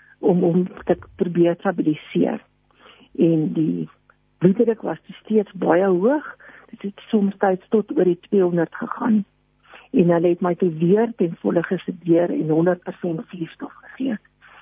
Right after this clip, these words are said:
So dit was 'n baie op en af rye ry van hierdie, ehm, pad wat ek moes loop en waardeur ek gegaan het. Toe op vier Maart het my bloeddruk so gedaal na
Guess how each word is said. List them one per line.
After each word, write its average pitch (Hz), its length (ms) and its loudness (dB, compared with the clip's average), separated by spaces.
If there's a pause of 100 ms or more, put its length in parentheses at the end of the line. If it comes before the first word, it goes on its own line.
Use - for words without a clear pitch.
(100)
So 233 100 2
dit 202 160 2
was 185 160 0
'n 208 140 0
baie 208 340 0
op - 240 -6
en 214 220 0
af - 540 -4 (560)
rye 196 420 2
ry 185 280 -2
van 208 180 -4
hierdie, 190 580 0
ehm, 180 440 0 (800)
pad 214 200 2
wat 208 180 -4
ek - 180 -8
moes 185 200 -2
loop 175 320 0
en 175 120 -2
waardeur 170 420 0
ek 165 140 -8
gegaan - 440 -4
het. 277 140 -4 (1700)
Toe 285 140 4
op 254 140 -6 (140)
vier 294 320 4
Maart 175 500 2
het 185 140 -2
my 190 140 2
bloeddruk 180 440 0 (120)
so 226 180 2
gedaal 175 520 0
na 170 180 0